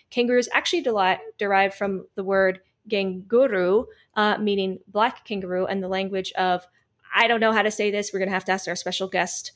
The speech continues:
uh, how to say some of these Aboriginal words, 'cause I know I'm gonna butcher the crap out of them. Uh, but a group, but a tribe from North Queensland. And also, the word is one of the first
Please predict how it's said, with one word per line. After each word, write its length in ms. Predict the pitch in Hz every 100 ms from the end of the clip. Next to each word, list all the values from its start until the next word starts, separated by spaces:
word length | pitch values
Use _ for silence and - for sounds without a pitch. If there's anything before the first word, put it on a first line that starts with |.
| - - _
uh, 240 | 190 - - - _ _
how 120 | 202
to 80 | 185
say 200 | - 196
some 140 | 202
of 100 | 202 190
these 160 | 190
Aboriginal 420 | 185 196 196 202 196
words, 300 | 277 262 254
'cause 80 | 208
I 60 |
know 140 | 185 185
I'm 80 | 185
gonna 140 | 175
butcher 320 | 175 196 -
the 80 | 185
crap 340 | - 220 214
out 160 | 202 196
of 60 | 190
them. 240 | 196 208 - - - - -
Uh, 160 | 202
but 200 | 202 214
a 100 | 214 - _ _
group, 200 | 294 302 294
but 140 | 247
a 80 | 240
tribe 280 | 302 294 285
from 420 | 254 240 233 226 _ -
North 360 | 226 220 214 -
Queensland. 580 | 220 208 196 196 226 - - -
And 120 | 233
also, 440 | 330 - 311 311 302
the 80 | 262
word 220 | 233 240
is 120 | 240 233
one 100 | 214
of 60 |
the 40 | 208
first 320 | - 269 277